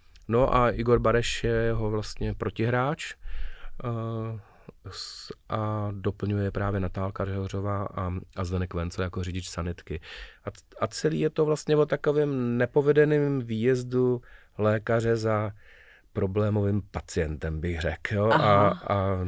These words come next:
Speaker 2: A v hlavě koho se
Speaker 1: Mm.
Speaker 2: odehrává to drama? V tom, v hlavě toho pacienta
Speaker 1: V hla-,
Speaker 2: nebo toho lékaře?
Speaker 1: v hlavě diváků.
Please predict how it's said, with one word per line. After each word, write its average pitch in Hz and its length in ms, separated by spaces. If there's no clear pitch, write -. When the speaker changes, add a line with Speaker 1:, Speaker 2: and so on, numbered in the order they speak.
Speaker 2:
A 165 60
v - 80
hlavě 185 300
koho 202 280
se 214 140
Speaker 1:
Mm. - 60
Speaker 2:
odehrává 165 560
to 196 80
drama? 175 440
V 151 100
tom, 190 180
v 165 100
hlavě 185 260
toho 214 120
pacienta 185 480
Speaker 1:
V - 20
hla-, - 20
Speaker 2:
nebo 269 140
toho 311 200
lékaře? 175 500
Speaker 1:
v - 20
hlavě 156 400
diváků. 135 720